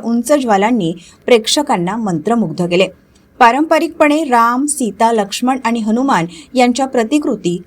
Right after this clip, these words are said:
आकर्षणाचे केंद्र होत्या. सिरिया मैदानात जमलेल्या गर्दीचा उत्साह पाहण्यासारखा होता.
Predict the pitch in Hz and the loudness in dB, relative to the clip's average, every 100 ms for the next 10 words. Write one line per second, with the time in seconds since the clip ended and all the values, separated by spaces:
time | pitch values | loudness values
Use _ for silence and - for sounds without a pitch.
0 | _ 214 208 247 294 277 190 165 185 185 | _ 0 2 0 -2 -2 -4 -4 -4 -2
1 | 170 170 170 170 170 - - 285 254 254 | -2 0 -2 0 -2 -2 -2 2 2 4
2 | 269 254 240 247 262 262 247 233 247 247 | 2 0 0 2 0 0 0 2 2 2
3 | 226 202 233 277 254 220 - 277 349 359 | 0 0 -2 0 -2 -2 -2 -2 -2 -2
4 | 226 214 220 196 180 175 180 170 | 0 0 0 0 -2 -4 -6 -2